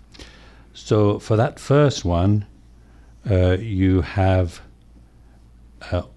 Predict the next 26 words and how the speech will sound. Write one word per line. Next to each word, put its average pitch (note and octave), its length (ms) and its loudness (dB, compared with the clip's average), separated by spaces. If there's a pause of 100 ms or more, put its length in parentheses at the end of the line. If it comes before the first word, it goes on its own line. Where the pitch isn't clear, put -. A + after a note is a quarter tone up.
(240)
the F#2+ 120 -4
preparations, A2+ 1080 2 (500)
then F#2 160 2
the F2+ 120 0 (140)
actual, A2 680 0 (1080)
the A2+ 220 -2
actual G#2 340 -2
session, C3+ 480 2 (640)
and F#2+ 240 2
then F#2+ 160 4
you F#2 140 2
have, F2+ 520 -2
uh, E2+ 220 0
the E2 160 -4
conclusion G#2 640 0
of D#2 80 -4
the - 100 -8
session. D#2 500 -4 (1400)
And G#2 260 2
for - 140 -2
the, F#2+ 160 0
for - 360 -6
that B2 160 0
first C3 340 2
one, F#2+ 200 4
the, F2+ 300 4